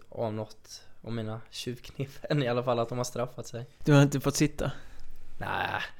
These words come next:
Speaker 1: som sagt, Mariestad borta fick jag sitta lite, men det var ju lite dålig timing med klubban. Någon tripping här och var.
Speaker 2: Men är det viktigt det där, eh, att spela lite över gränsen och lite fult för att du ska vara i, vara i matchen, så att säga?
Speaker 1: Ja, nej, men det är det nog.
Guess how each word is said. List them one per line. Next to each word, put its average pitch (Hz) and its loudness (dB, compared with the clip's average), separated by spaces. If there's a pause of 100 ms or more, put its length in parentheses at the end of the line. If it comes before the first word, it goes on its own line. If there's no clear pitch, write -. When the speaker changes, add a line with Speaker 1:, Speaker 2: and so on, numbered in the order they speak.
(280)
Speaker 1:
som 120 0
sagt, 120 6
Mariestad 120 4
borta 117 -2
fick 160 0
jag 175 4
sitta 180 2
lite, 143 4
men 120 -2
det 123 -2
var 139 2
ju 139 4 (260)
lite 127 -6
dålig 127 0
timing 113 0 (240)
med 123 -6
klubban. 123 -2 (460)
Någon 127 0
tripping 127 -2
här 127 4
och 123 2
var. 127 2 (180)
Speaker 2:
Men 147 10
är 139 10
det 139 10
viktigt 151 4
det - 2
där, - 4
eh, 127 8
att - 0
spela - 6
lite 131 4
över 123 6
gränsen 131 4
och 123 4
lite 127 0
fult 123 2
för 131 8
att 127 4
du 135 2
ska 135 4
vara 123 6
i, 120 2 (300)
vara 139 10
i 139 10
matchen, 156 4
så 202 2
att 190 -2
säga? 151 2 (320)
Speaker 1:
Ja, 135 6 (100)
nej, 117 -6
men 135 0
det 185 10
är 185 10
det 143 4
nog. 107 0